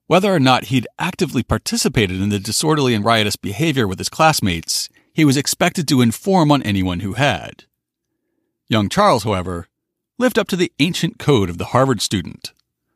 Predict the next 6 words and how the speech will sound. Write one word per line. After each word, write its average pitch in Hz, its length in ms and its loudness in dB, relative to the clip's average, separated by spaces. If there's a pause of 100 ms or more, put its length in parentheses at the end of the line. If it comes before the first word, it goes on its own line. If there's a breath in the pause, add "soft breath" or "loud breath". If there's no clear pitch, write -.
(140)
Snitches 143 560 0
get 110 240 0
stitches. - 640 -6 (1080)
So - 140 -2
the 127 120 6
administration 139 960 2